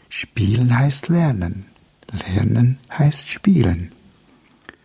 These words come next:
Das Perpetuum mobile des Wachstums, der Entwicklung, des Seelenplans wird immer wieder neu erfahren.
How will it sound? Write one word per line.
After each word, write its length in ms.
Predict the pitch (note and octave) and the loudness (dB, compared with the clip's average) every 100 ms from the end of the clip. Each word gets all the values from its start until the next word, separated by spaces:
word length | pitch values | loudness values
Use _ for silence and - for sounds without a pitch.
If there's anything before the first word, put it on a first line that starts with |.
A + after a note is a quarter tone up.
| _ | _
Das 200 | - - | -8 -8
Perpetuum 720 | - - - - G#2+ A2+ C#3 A#2 | -4 -2 -2 0 0 0 2 2
mobile 520 | G2+ G#2 C3 B2+ D#3+ | 2 2 2 2 0
des 260 | A#2+ G2+ - | 0 -2 -2
Wachstums, 800 | F#2+ - - D3 E3 - - - _ _ - - _ - | -4 -8 -2 -2 -2 -8 -16 -16 _ _ -20 -20 _ -6
der 120 | G2+ | -2
Entwicklung, 880 | G2 G2 - A#2+ - - D3+ D#3 E3+ - - - - - | -2 -2 -2 -2 -4 -2 0 2 -2 -8 -20 -20 -20 -10
des 200 | - - | -6 -4
Seelenplans 760 | A#2 G#2+ B2+ C#3 C#3 C3 C3+ - | 0 2 2 0 0 0 0 0
wird 160 | A2+ | -2
immer 300 | - A2 A#2 | 0 0 2
wieder 200 | A#2+ C3 | 0 2
neu 440 | C#3 A#2 G#2 G#2+ B2+ - | 0 2 2 0 -2 -2
erfahren. 880 | D3 C3+ - C#3 F#2 F2+ E2 D#2 | -2 0 0 2 0 -2 -4 -4